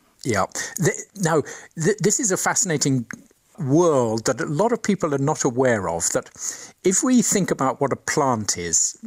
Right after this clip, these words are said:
plant cells are like soggy cardboard boxes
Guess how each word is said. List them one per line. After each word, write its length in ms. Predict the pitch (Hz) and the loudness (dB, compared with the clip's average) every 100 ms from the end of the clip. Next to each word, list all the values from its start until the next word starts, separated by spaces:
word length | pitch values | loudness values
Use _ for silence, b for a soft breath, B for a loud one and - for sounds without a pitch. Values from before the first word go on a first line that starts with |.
| 247 _ - | -18 _ -4
plant 340 | - 226 220 | -2 -2 0
cells 720 | - 156 117 90 92 101 - - B - | -2 -2 -2 -2 -2 -2 -2 -6 B -4
are 80 | 135 | 0
like 380 | 143 147 - - - | 2 0 -4 -12 -6
soggy 540 | - - 180 175 185 170 | -2 0 0 0 0 -2
cardboard 580 | - 156 123 131 123 | 0 0 2 2 2
boxes 720 | 107 - - - 101 107 - | 0 -4 -2 -4 -2 -2 -2